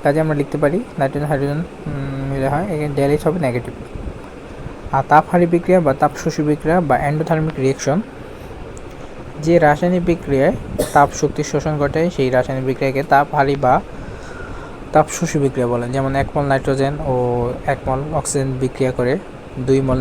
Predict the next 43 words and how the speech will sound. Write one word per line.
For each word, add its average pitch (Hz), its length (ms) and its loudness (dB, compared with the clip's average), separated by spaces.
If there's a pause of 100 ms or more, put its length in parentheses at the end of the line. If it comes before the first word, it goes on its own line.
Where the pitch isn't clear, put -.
নাইট্রিক 131 300 2
অক্সাইড 135 340 2
উৎপন্ন 127 360 -2 (120)
হয় 135 160 2 (440)
এবং 123 240 2
সেই 127 160 2
সময় 135 200 0
একশো 139 220 2
আশি 143 320 2
কিলোজুল 131 300 0
তাপ 131 280 2
শোষিত 127 300 -4
হয়। 160 200 0
এটি 143 160 -2
হচ্ছে 135 140 -2
তাপ 131 240 2
শোষী 127 200 -4
বিক্রিয়া। 120 380 -4 (560)
তা 175 80 4
আমরা 170 180 4
দেখলাম 147 420 4
যে 135 160 2
যেহেতু 139 300 2
এখানে 143 280 2
হচ্ছে 139 160 -4
তাপ 139 160 4 (100)
শোষণ 139 220 -2
হয়, 156 120 0
সেক্ষেত্রে 131 340 -2
আমরা 127 180 0
ডেল 131 220 -2
এইচ 135 160 -2
এর 139 60 0
মান 160 120 2 (360)
ধনাত্মক 127 400 0
ধরব। 123 200 -4 (1000)
ডেল 135 160 0
এইচ 147 160 -2
equals 147 300 -2
to 240 140 -2
plus 151 240 4 (140)
একশো 139 180 -6
আশি 233 160 -4